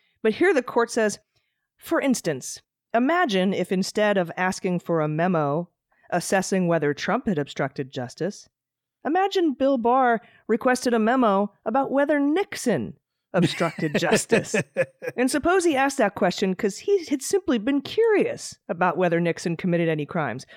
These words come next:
Speaker 1: Of course, the Attorney General could not be considering the initiation of actual criminal charges against a deceased president. Debates about whether President Nixon committed a crime thus seemingly would not qualify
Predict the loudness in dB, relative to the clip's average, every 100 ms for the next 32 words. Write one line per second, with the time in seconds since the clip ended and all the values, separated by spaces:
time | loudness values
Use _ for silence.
0 | -16 -2 -2 0 2 2 0 -2 -2 -2
1 | -2 0 -2 -2 -2 -4 -4 -4 -6 -6
2 | -8 -2 0 2 2 0 0 0 0 0
3 | 0 -2 -4 -4 -6 -4 -2 -2 -2 -4
4 | -4 -2 0 -2 -4 -2 -2 -2 -4 -4
5 | -4 -4 -4 -4 -6 -2 -4 -4 _ -2
6 | -2 -2 -6 -8 _ _ _ _ _ _
7 | _ _ -4 0 0 0 0 0 2 0
8 | 0 0 0 0 -2 -2 -2 -4 -2 0
9 | 0 0 -2 -2 0 0 -2 -8 -20 -6
10 | 0 2 0 -8 -6 -2 0 2 2 2
11 | 0 0 -2 -4 -2 -2 -2 -4 -4 -6